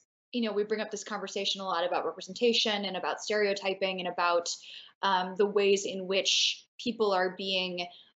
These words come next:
uh, portrayed in media and, and how that affects the way that they are, uh, or people that look like them are treated in the world. And I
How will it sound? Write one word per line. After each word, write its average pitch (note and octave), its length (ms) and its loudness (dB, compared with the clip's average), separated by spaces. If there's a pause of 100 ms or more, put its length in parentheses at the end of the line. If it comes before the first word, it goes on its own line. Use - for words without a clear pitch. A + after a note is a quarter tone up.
(120)
uh, F3 460 2 (200)
portrayed G#3+ 720 4
in F#3 280 -6
media G#3 560 2
and, F3 220 -8 (100)
and F3+ 120 -6
how G#3+ 360 4
that F#3+ 240 0
affects - 400 -8
the G3 120 -8
way F#3+ 260 -2
that F#3+ 180 -6
they F#3+ 300 0
are, F#3 380 0 (440)
uh, F3 240 -2
or G3+ 120 0
people G3 280 -4
that F#3+ 180 0
look A#3+ 220 4
like G3+ 200 -2
them G3 340 -4
are F3 560 0
treated G3+ 340 -2
in F#3 160 -8
the F#3 80 -6
world. G#3 380 4
And F3+ 100 -10
I E3+ 80 -8